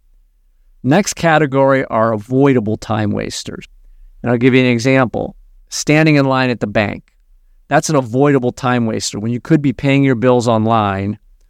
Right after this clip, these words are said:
or you could be using the bank's phone app to deposit your check, or your employer could put your check in there with direct deposit. Uh, even going to the grocery score, store, you know, you c-, you can order your groceries online now and have them delivered.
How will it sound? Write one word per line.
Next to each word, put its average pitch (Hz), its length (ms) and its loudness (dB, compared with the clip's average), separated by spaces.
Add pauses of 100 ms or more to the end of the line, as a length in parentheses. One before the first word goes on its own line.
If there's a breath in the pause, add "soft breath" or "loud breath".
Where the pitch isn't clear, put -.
(120)
or 120 100 -4
you 120 140 2
could 120 160 0
be 123 80 0
using 120 320 0
the 113 80 0
bank's 113 360 0
phone 127 300 0
app 107 240 -2
to 110 80 -8
deposit 113 500 -2
your 107 100 -6
check, 110 460 -2
or 117 120 -4
your 110 120 0
employer 123 400 2
could - 160 -6
put - 220 -2
your 113 80 -4
check 120 320 -2
in 113 140 0
there 110 280 -4 (760)
with 123 180 0
direct 120 320 2
deposit. 113 600 -2 (1080)
Uh, 117 300 -2
even 175 260 2
going 170 300 4
to 147 100 -2
the 131 80 0
grocery 143 420 -2
score, - 500 -8
store, - 480 -4
you 120 100 -4
know, 113 60 -2
you 135 240 0
c-, 156 200 -6
you 180 140 0
can 208 260 2
order 190 220 4
your 127 120 0
groceries 143 400 0
online 123 460 2
now 104 160 0
and 107 80 -2
have 117 180 0
them 110 140 0
delivered. 107 480 -2